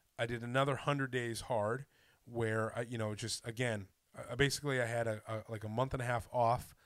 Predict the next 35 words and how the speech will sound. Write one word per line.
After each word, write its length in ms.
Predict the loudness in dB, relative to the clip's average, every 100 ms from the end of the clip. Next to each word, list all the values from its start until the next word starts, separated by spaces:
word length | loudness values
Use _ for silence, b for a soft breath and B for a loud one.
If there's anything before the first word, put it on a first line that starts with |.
| b
of 120 | -8 -6
just 180 | -6
maintaining. 680 | -4 -4 -6 -6 -4 -4 -6 b b b
And 80 | -6
then 80 | -4
I 40 |
went 180 | -2 -4 -2
right 200 | 0 2
back 260 | 0 -2
into 220 | -4 -4
another 260 | -4 -4 -6
caloric 340 | -8 -6 -6 -2
deficit, 480 | -4 -2 -4 -4
lost 240 | -6 -8 -2
more 200 | 0 2
weight, 280 | 2 2 -2 _ _ _ _ _ _ -20 -8
lost 160 | -6 -4
about 160 | -6
another 360 | -4 -2 0 -2 b b b b b b _ _
eighty 440 | -8 -6 -6 -6 -2
pounds 380 | 2 2 0 -4
or 60 |
something 360 | -4 -4 -4 -4
in 80 | -4
the 80 |
next, 380 | -2 -4 -4 -10 _ -4
um, 460 | 0 2 0 -2 -10 -16 -2
not 160 | 0 0
eighty 220 | -4 -6
pounds. 240 | -8 -6
I 60 | 2
lost 200 | 2 2
about 160 | -2
another, 360 | -2 0 0 -2 -2
uh, 280 | -2 0